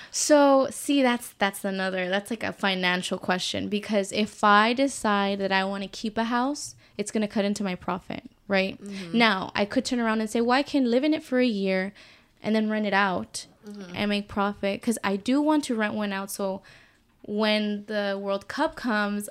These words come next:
Speaker 1: I can rent it out during the World Cup.
Speaker 2: Mm-hmm.
Speaker 1: And, like, that's so much money, and, or I can Airbnb it, whatever it may be, but I don't know.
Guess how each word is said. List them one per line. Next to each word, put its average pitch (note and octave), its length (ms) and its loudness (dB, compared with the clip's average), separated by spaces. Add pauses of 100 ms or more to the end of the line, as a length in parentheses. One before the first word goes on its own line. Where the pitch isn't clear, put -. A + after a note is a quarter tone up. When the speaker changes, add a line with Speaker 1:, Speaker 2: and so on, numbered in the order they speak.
Speaker 1:
I G#3 120 -4
can G3+ 220 -6
rent G3 180 -4
it F#3+ 80 -2
out F#3 380 -4 (840)
during A3 300 2
the G3+ 80 -2
World G3 260 -6
Cup. - 540 -2 (200)
Speaker 2:
Mm-hmm. G3+ 340 -12 (120)
Speaker 1:
And, G#3 440 -2
like, G3 260 -6
that's G3 240 -12
so - 480 -6
much G3 320 -6
money, G3+ 360 -2
and, F#3 160 -8
or G3+ 160 -2
I G#3+ 80 0
can G#3+ 140 -8
Airbnb G3 480 -4
it, A3 140 -2
whatever G#3 320 0
it A3+ 80 -8
may G3+ 160 -4
be, G3+ 180 -4
but F#3+ 300 -6 (1900)
I A3+ 60 4
don't C4 180 2
know. G3+ 540 -2